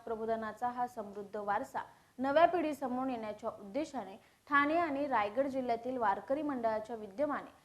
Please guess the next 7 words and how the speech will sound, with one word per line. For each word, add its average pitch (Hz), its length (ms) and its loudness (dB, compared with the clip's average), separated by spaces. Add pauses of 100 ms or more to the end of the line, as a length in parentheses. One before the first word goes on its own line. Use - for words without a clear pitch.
(160)
मलंगडाच्या 311 640 2
पायथ्याशी 240 580 0
कोकण 254 460 -4
प्रांतातील 226 600 -4
सर्वात 214 480 -4
मोठ्या 208 440 0
राज्यस्तरीय 247 760 2